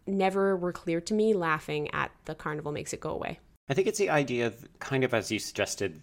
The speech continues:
Speaker 2: there's something uncanny about a carnival that plays on people's fears and, uh, secret desires. So I guess Bradbury propositions that the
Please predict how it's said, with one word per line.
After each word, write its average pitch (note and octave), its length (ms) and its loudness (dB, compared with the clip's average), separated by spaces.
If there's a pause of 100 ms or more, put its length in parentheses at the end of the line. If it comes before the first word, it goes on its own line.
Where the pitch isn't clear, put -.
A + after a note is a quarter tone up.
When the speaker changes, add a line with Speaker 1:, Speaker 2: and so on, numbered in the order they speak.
Speaker 2:
there's F#2 260 0
something F#2+ 440 0
uncanny G2 760 -4
about F2 380 -2
a - 20 -2
carnival F2 520 -6
that D#2+ 280 -2
plays F2 380 -4
on E2+ 120 -6
people's D#2+ 640 -10
fears G#2+ 840 -6
and, E2 720 -6 (140)
uh, D#2+ 140 -8
secret - 360 -6
desires. F2 460 -4
So F2 300 -2 (400)
I F2 100 -12 (240)
guess - 260 -2
Bradbury F2+ 640 -2 (260)
propositions F#2 840 -6
that E2+ 220 -8
the F2+ 180 -6